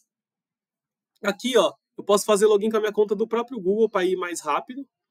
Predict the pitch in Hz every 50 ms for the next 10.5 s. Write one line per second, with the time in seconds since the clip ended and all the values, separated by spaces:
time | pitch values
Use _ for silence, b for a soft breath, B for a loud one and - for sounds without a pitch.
0 | _ _ _ _ _ _ _ - 139 165 196 - _ _ _ _ _ _ - 240
1 | 220 190 - - 190 165 165 160 - 160 156 - - 151 151 143 143 131 123 _
2 | _ _ _ _ 151 156 143 135 139 139 _ - 143 139 139 135 139 139 139 -
3 | - 147 143 156 170 185 214 226 240 240 - _ _ _ _ _ _ _ _ _
4 | _ _ _ _ _ _ 160 151 - - - 175 185 214 220 - 240 240 214 -
5 | _ _ _ _ _ _ _ _ _ _ _ _ _ _ _ _ _ _ _ _
6 | _ _ _ _ _ _ _ _ _ _ 156 160 165 175 190 196 - 160 160 156
7 | 151 - - 165 160 165 160 165 175 185 190 208 233 226 226 _ _ _ _ _
8 | _ _ - 269 254 240 226 226 226 214 214 226 220 196 226 208 226 226 220 -
9 | 202 190 190 220 254 254 - - 160 175 190 - - 156 151 160 156 160 151 -
10 | - 165 160 - - 151 143 143 147 -